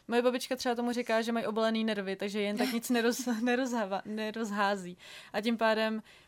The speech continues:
mi prostě jako, ty seš hubená jak tyč, prostě tebe se dotknu a ty se sesypeš a ono to je pravda, jako já jsem fakt jako taková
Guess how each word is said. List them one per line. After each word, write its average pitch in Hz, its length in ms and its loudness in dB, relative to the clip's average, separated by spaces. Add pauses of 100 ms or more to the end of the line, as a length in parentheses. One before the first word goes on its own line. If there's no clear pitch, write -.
mi 226 140 -2
prostě 214 300 -4
jako, 214 180 -2
ty 226 120 -10
seš 220 180 -4
hubená 208 300 -4
jak 214 140 -8
tyč, 254 240 -6
prostě 233 320 -6
tebe 214 220 -4
se 240 140 -2
dotknu 240 340 -2
a 208 60 -2
ty 208 80 -10
se 214 120 -8
sesypeš 233 540 -2
a 220 80 -2
ono 240 140 2
to 262 60 2
je 277 80 2
pravda, 277 360 2
jako 202 220 -4
já 214 140 -2
jsem 254 180 -6
fakt 254 160 -6
jako 247 140 -4
taková 233 400 2